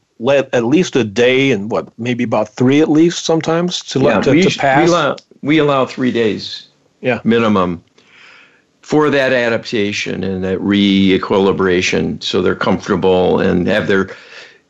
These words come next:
Speaker 2: get their bearings and, uh, and are readjusted, and, and we're not, you know, kind of dealing that with them while they're in the first aid mode, you know, the
Speaker 1: Right.
Speaker 2: emergent care.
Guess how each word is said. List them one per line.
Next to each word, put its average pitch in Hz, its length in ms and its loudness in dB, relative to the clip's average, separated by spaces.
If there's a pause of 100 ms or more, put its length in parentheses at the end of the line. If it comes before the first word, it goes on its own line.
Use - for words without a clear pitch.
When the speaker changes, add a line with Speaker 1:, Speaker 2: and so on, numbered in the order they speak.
(280)
Speaker 2:
get 107 180 -2
their 107 140 2
bearings 98 600 -2
and, 92 440 -4
uh, 92 520 0 (1400)
and 113 160 4
are 117 140 2
readjusted, 104 1000 2
and, 95 360 -2 (340)
and 107 120 2
we're 107 100 4
not, 110 280 0 (540)
you 123 80 0
know, 104 100 0
kind 110 300 -2
of 95 260 0 (400)
dealing 120 420 2
that 107 280 0
with 113 280 -2
them 104 280 0
while 104 340 0
they're 95 360 -2
in 98 720 0
the 92 240 2
first - 420 -2
aid 104 300 0
mode, 87 440 0
you 87 80 -4
know, 90 160 -4
the 90 140 -4
Speaker 1:
Right. 92 160 -2
Speaker 2:
emergent 87 400 -4
care. 92 500 -2